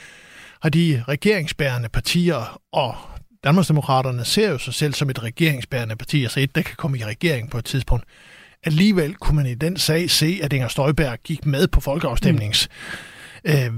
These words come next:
Speaker 1: bølgen. <clears throat> Om det var på baggrund af, at hun, hun, hun så en mulighed for at få en,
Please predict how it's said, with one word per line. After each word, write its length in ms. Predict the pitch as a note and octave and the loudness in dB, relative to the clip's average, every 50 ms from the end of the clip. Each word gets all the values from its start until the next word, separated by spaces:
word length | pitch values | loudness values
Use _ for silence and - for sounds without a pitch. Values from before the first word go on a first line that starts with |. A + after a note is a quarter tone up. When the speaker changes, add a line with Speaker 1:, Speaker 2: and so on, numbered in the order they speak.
| A#2 A#2+ B2+ C#3 D#3 _ A3+ - - - - | -6 -6 -8 -10 -14 _ -10 -10 -10 -4 0
Speaker 1:
bølgen. 440 | E3 E3 E3 E3 D#3+ D3+ C#3+ D#3+ - _ - G3 A#3 | 2 2 2 2 2 0 0 -2 -4 _ 2 2 4
<clears throat> 260 | F3+ E3 D#3 F3+ - - | 4 2 2 0 -2 -4
Om 60 | D3+ | -2
det 180 | C#3+ D#3+ F3+ G3 | 0 2 4 4
var 140 | G#3+ F#3+ E3+ | 4 4 4
på 120 | - - | 2 2
baggrund 380 | D3 C#3+ D3+ F#3+ D#3+ E3 E3 E3 | 2 2 2 2 4 4 4 4
af, 40 | E3 | 4
at 100 | E3 D3 | 4 4
hun, 280 | A#2+ D3+ D3 C#3+ C3 A2+ G#2 - - - - - _ _ _ _ _ _ _ _ _ _ - - | 4 4 4 4 2 0 -2 -6 -12 -16 -18 -20 _ _ _ _ _ _ _ _ _ _ -18 -6
hun, 260 | - E3 D3+ D#3+ D3 | -2 -2 0 0 -2
hun 180 | - - C3+ B2 | -2 -4 -2 -2
så 260 | - - E3 E3+ E3+ | 0 2 2 4 4
en 120 | D#3+ D3+ | 4 4
mulighed 320 | D3 D3+ F3 F3+ D#3+ D3 C3+ | 4 4 4 4 4 2 2
for 340 | - - D3 D3 C#3+ B2 | 2 2 2 4 4 2
at 60 | - - | 2 0
få 280 | - - D3 D3 C#3+ | 0 2 2 2 2
en, 180 | C3 A2+ A2 | 0 -2 -6